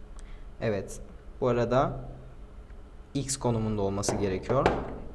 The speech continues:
Ee, gamepad'imizin. R T'ye bastıktan sonra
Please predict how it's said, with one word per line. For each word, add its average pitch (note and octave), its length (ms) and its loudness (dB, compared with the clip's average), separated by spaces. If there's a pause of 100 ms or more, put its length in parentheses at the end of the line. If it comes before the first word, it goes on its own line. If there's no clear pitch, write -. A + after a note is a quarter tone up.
(560)
Ee, A2 560 6 (440)
gamepad'imizin. A2+ 760 4 (300)
R D3+ 180 10
T'ye A#2 260 4
bastıktan A#2 540 2
sonra A2 500 -2